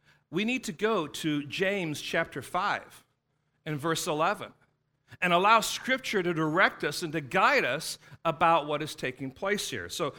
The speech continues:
James chapter five and verse eleven says this, "Behold, we consider those blessed who remain steadfast.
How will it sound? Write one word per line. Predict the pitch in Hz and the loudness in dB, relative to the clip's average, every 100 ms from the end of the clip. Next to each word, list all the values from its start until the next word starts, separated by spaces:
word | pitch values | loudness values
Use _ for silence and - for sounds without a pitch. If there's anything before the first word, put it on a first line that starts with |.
| - | -12
James | 123 190 247 240 | -2 0 0 -2
chapter | - 202 - 156 | -4 -6 -6 -8
five | 196 180 139 135 - - _ | -4 0 0 0 -6 -18 _
and | 175 156 | -10 -6
verse | 147 135 - | -4 -4 -4
eleven | 156 196 156 110 120 | -4 -4 -4 -8 -10
says | - - 143 135 | -10 -6 -4 -6
this, | 160 202 - _ - - _ _ _ _ _ _ _ _ _ _ _ _ _ _ _ _ _ _ _ _ _ _ _ _ _ _ _ _ _ _ _ - - | -8 -10 -12 _ -20 -20 _ _ _ _ _ _ _ _ _ _ _ _ _ _ _ _ _ _ _ _ _ _ _ _ _ _ _ _ _ _ _ -20 -8
"Behold, | 180 156 175 208 202 214 - _ _ _ _ _ _ _ _ _ _ _ _ _ _ - | -2 0 2 2 0 -4 -8 _ _ _ _ _ _ _ _ _ _ _ _ _ _ -4
we | 196 | -2
consider | 208 175 - 233 208 | 0 0 2 4 4
those | 156 190 190 156 - - | 4 4 4 2 -4 -14
blessed | 131 151 196 180 208 - - - _ _ _ | -6 0 4 4 2 -4 -8 -20 _ _ _
who | - 175 | -2 2
remain | 185 180 180 190 185 | 4 4 2 2 0
steadfast. | - - 240 - 98 | -2 0 -2 -4 -8